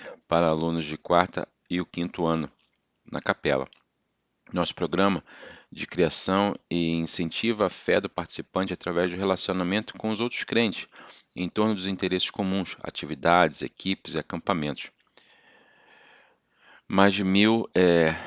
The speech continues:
praticantes. Pertencente, é, a Brookwood também promo-, pertencer a Brookwood também promove o crescimento espiritual, proporcionando uma oportunidade de descobrir os dons espirituais únicos.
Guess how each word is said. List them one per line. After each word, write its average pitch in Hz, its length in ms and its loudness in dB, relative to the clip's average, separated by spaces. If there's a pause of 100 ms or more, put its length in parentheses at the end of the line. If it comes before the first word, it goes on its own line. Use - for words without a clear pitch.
(260)
praticantes. 78 680 0 (600)
Pertencente, 127 760 0 (220)
é, 85 420 -2 (100)
a 80 120 -2
Brookwood 85 540 -2
também 90 220 -2
promo-, 90 460 0 (200)
pertencer 95 600 -2
a 95 40 -2
Brookwood 80 580 -4
também 82 220 -6
promove 82 480 0
o - 20 -12
crescimento 85 460 -4
espiritual, 82 680 -2 (480)
proporcionando 98 680 0
uma 95 120 0
oportunidade 80 800 0
de 78 60 -4
descobrir 78 500 -6
os 85 140 -12
dons 98 260 0
espirituais 90 680 -2
únicos. 69 420 -10